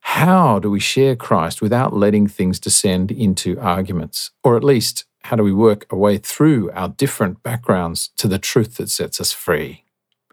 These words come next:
Today, I'm chatting with Richard Schumack.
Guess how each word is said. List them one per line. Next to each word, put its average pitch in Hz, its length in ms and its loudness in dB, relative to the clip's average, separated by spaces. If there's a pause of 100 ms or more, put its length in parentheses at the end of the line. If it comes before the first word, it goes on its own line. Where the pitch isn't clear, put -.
(680)
Today, 160 440 4 (280)
I'm 160 180 6
chatting 123 460 2
with 107 400 -2
Richard 117 440 0
Schumack. - 680 -4